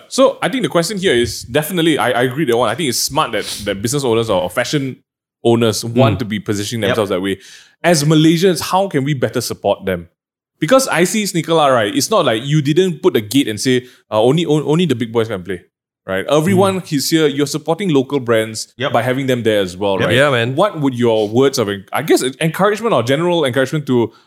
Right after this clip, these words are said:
Speaker 1: the community? Like, these are Malaysian brands, eh? We should be proud of them, eh?
Speaker 2: So
Speaker 3: Mm.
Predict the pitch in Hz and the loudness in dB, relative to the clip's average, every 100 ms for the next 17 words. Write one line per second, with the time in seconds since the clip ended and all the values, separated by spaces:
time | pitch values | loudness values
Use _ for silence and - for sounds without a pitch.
0 | - 135 151 156 160 147 98 120 117 - | -6 0 0 0 0 0 0 -2 -4 -6
1 | _ _ 147 208 208 156 120 110 101 131 | _ _ -6 0 2 4 2 -2 -2 0
2 | 156 233 156 156 104 92 131 143 - 185 | 2 0 0 0 -2 -4 -4 -4 0 0
3 | 120 123 92 - - 131 156 - - | 0 -4 -6 -14 0 4 4 2 -6